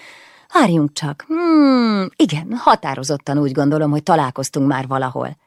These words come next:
Nem te voltál az, akit pár éve még a kereskedelmi gazdaságtan rejtelmeibe próbáltam bevezetni az iskolában? Mint hiába? De,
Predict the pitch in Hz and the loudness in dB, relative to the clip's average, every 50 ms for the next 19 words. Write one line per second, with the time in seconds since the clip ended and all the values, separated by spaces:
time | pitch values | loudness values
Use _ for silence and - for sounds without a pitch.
0 | _ _ _ _ _ - 196 208 226 262 254 277 262 233 240 226 208 - 214 196 | _ _ _ _ _ -2 2 2 2 4 2 2 2 4 2 2 2 2 2 2
1 | 180 175 165 165 - - 156 - - 190 175 170 170 170 160 151 160 156 156 156 | 2 0 -2 -4 -4 -4 -6 -2 2 4 4 4 4 2 0 0 0 2 0 0
2 | 143 156 143 - - 175 160 160 - - - 175 170 170 165 165 165 156 170 160 | 0 -2 -2 0 0 0 0 0 -2 -2 -4 -2 0 0 0 0 0 -2 -2 -2
3 | 151 - 170 160 - 170 156 - - 180 165 156 156 160 160 - 170 156 160 156 | -2 -4 -6 -4 -2 -2 -2 -2 -2 -2 0 2 0 0 0 0 0 0 0 0
4 | 156 151 156 151 - 170 165 147 151 151 147 - 156 151 151 147 143 147 139 151 | 0 0 -2 -2 0 0 0 2 0 0 0 0 0 2 2 0 0 0 -2 -2
5 | 147 - 156 147 131 147 139 - - - 151 147 156 185 214 196 - - - - | -2 -2 -2 -4 -2 -4 -6 -6 -4 -2 -2 0 0 -2 -2 -4 -6 -6 -6 -6
6 | - 160 _ _ _ _ _ _ _ _ _ _ - 151 156 156 143 131 - - | -8 -12 _ _ _ _ _ _ _ _ _ _ -2 2 2 4 2 2 -2 -6
7 | - 127 123 123 117 117 139 170 165 135 82 - - _ _ _ _ _ _ _ | -8 -4 -2 0 0 0 0 0 -2 -2 -4 -4 -8 _ _ _ _ _ _ _
8 | _ _ - - - - _ _ _ _ 311 294 247 196 151 143 143 147 151 165 | _ _ -20 -20 -20 -20 _ _ _ _ -4 -2 0 0 0 0 0 -4 -6 -8